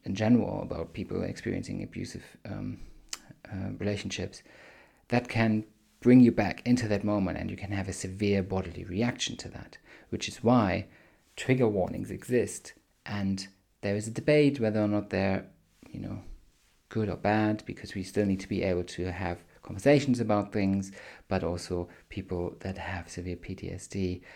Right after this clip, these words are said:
or have experienced traumatic events, you know, should be, be able to feel safe in the world they live in, um, without being put back into the situation. Um, so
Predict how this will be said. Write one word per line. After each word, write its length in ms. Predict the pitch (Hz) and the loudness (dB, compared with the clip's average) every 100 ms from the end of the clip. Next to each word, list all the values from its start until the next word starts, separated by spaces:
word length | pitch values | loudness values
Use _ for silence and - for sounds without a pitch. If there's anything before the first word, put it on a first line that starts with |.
| - - - | -20 -20 -14
or 100 | 92 | -12
have 300 | 90 90 90 | -6 -6 -6
experienced 420 | - 90 87 - | -6 -6 -4 -4
traumatic 260 | 92 90 | -4 -4
events, 340 | 90 87 90 - - - _ _ _ _ | -6 -6 -8 -10 -20 -20 _ _ _ _
you 100 | - | -8
know, 140 | - 95 | -6 -6
should 440 | - - 117 - | -2 4 4 2
be, 80 | - | -10
be 200 | - 123 | -2 4
able 160 | 117 113 | 6 4
to 140 | 110 | 0
feel 180 | 107 110 | -4 -4
safe 420 | - 131 156 160 | 2 4 4 2
in 100 | 127 | -2
the 80 | 120 | 2
world 320 | 120 139 160 | 4 6 4
they 100 | 147 | 4
live 220 | 131 147 | 2 2
in, 260 | 156 170 175 - - - - _ | 0 -2 -4 -8 -20 -20 -20 _
um, 320 | 113 113 113 | 0 2 4
without 380 | 117 113 110 110 | 4 4 4 2
being 400 | 110 107 107 - | 0 2 0 -4
put 200 | - 107 | -6 -2
back 200 | - 101 | 0 -2
into 160 | 101 - | -4 -8
the 100 | - | -14
situation. 720 | - 95 113 135 131 127 127 - - - - - _ _ _ - - - - | -10 -6 0 0 2 0 0 -6 -20 -20 -20 -20 _ _ _ -20 -20 -16 -6
Um, 520 | 107 104 101 101 98 - _ _ | 2 4 6 2 -2 -10 _ _
so 500 | - 104 98 98 | -8 -2 0 0